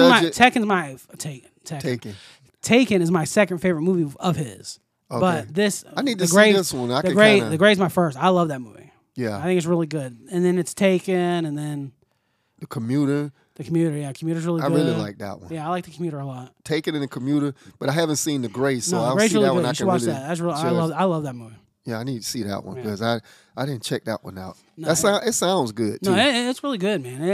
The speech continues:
Speaker 2: it's really cool. Like I said, everything in it's really the action, the, the little bit. It's not like it's not action. Act, it's not
Speaker 1: Right.
Speaker 2: Taken
Speaker 1: No,
Speaker 2: action.
Speaker 1: no, I
Speaker 2: But it's,
Speaker 1: understand.
Speaker 2: you know, them trying to survive the wolves, and it's, it's just
Speaker 1: Right.
Speaker 2: about survival movie, and it's really good.
Speaker 1: Yeah.
Speaker 2: Because, you know, most survival movies,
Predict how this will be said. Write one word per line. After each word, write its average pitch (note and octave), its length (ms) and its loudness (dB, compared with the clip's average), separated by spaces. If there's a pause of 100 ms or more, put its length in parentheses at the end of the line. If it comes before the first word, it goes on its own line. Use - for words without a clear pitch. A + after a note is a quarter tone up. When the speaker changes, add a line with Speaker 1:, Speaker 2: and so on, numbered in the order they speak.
(120)
Speaker 2:
it's G3 120 -6
really A3 180 -2
cool. E3 300 -4
Like D3 80 -10
I - 20 -6
said, D#3+ 220 -8
everything G3+ 280 0
in G3+ 120 4
it's F3+ 100 -4
really F#3 200 -2
the C#3 180 -10
action, F#3 340 -2
the, F3+ 240 0 (480)
the E3+ 80 -2
little G3 140 2
bit. F#3+ 240 0
It's F#3+ 80 -12
not G#3 180 -8
like F#3 200 -6
it's F#3+ 120 -12
not F#3+ 140 -6
action. E3+ 320 -6
Act, D3 180 -12
it's E3 100 -10
not F#3 180 -4 (480)
Speaker 1:
Right. C3 180 2
Speaker 2:
Taken G3+ 160 -2
Speaker 1:
No, D#3 40 -4
Speaker 2:
action. D#3 320 -2
Speaker 1:
no, A2+ 140 -2
I C3 100 0
Speaker 2:
But E3 60 -4
it's, C#3 120 -8
Speaker 1:
understand. A#3+ 260 -2
Speaker 2:
you G3+ 40 0
know, D#3 100 -4
them E3 360 -6
trying F#3 280 -6
to - 80 -14
survive E3 440 -6
the D#3 80 -8
wolves, E3 300 -6
and C#3 80 -12
it's, - 120 -12
it's - 80 -12 (140)
just - 0 -
Speaker 1:
Right. G#3+ 120 2
Speaker 2:
about G3 180 4
survival F3+ 380 0
movie, B2+ 220 -10
and C3+ 80 -12
it's C#3+ 100 -12
really D#3+ 180 -8
good. C3 280 -14 (300)
Speaker 1:
Yeah. G#2+ 240 -2 (120)
Speaker 2:
Because, D4 140 6
you D4 60 8
know, C4 100 4
most A#3+ 220 4
survival F#3+ 320 2
movies, D#3 520 -2